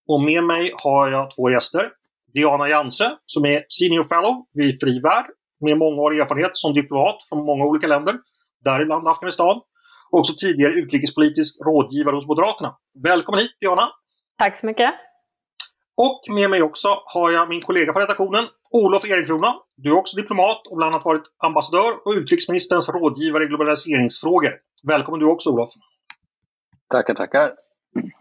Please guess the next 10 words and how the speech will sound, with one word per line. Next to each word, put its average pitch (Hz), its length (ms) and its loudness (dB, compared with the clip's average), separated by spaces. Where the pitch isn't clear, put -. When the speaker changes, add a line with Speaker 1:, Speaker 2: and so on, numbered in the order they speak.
Speaker 1:
Om 220 120 0
vi 247 60 0
ska - 160 -2
börja, 240 400 2
eh, 185 640 -2
rakt 202 360 2
in 175 260 0
i, 165 440 0
i 165 40 -6
smärtpunkten. 170 840 -2